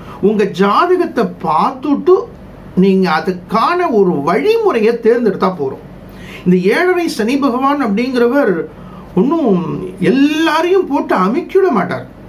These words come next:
ஆனால் அதே சமயத்துல ஏழரை சனி பகவான் வருது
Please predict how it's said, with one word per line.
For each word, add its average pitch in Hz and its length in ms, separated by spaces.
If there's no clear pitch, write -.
ஆனால் 135 640
அதே 214 340
சமயத்துல 294 460
ஏழரை 311 440
சனி 240 240
பகவான் 214 400
வருது 254 420